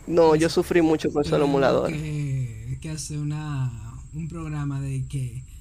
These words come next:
Speaker 2: lo que dañó la luz.
Speaker 1: Tendré, es verdad, vamos a, eso es un buen tema para la próxima. Problema de la, eh, eh, como,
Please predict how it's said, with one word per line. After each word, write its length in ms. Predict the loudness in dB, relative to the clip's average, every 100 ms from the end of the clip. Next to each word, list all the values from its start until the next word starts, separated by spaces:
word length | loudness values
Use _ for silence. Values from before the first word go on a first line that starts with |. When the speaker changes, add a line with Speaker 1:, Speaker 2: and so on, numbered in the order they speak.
| -14
Speaker 2:
lo 260 | -8 -6 -6
que 220 | -8 -6
dañó 680 | -4 -2 -4 -6 -8 -10 -12 -12
la 220 | -6 -4 -4
luz. 480 | -4 -6 -8 -10 -12 -12 -14 -16 -18 -20 -18 -16 -14 -14 -14 -14 -16 -18 -18 -16 -14 -12 -10 -10 -10 6
Speaker 1:
Tendré, 340 | 8 10 8 10
es 140 | 12
verdad, 260 | 12 10 6
vamos 300 | 6 4 2
a, 60 |
eso 380 | 4 4 6 6 4 -8 4
es 160 | 4 6
un 120 | 8
buen 220 | 10 10
tema 280 | 12 12 12
para 180 | 10 6
la 80 | 6
próxima. 360 | 4 0 0 -2 -2
Problema 480 | 2 4 4 6 6
de 100 | 8
la, 100 | 6
eh, 100 | 4 4 4 4
eh, 140 | 2 0
como, 380 | 0 0 0